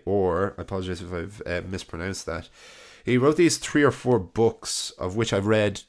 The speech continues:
two now. Uh, Ireland's Trees,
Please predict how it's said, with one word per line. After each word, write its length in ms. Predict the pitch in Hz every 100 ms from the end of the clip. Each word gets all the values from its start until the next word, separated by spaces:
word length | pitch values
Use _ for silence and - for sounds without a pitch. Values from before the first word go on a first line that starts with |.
| -
two 600 | - - 127 127 110 87 62
now. 500 | 98 95 90 82 87 _ - - -
Uh, 360 | 92 95 92 90 _ -
Ireland's 440 | 107 135 123 -
Trees, 800 | - - 127 160 175 143 - -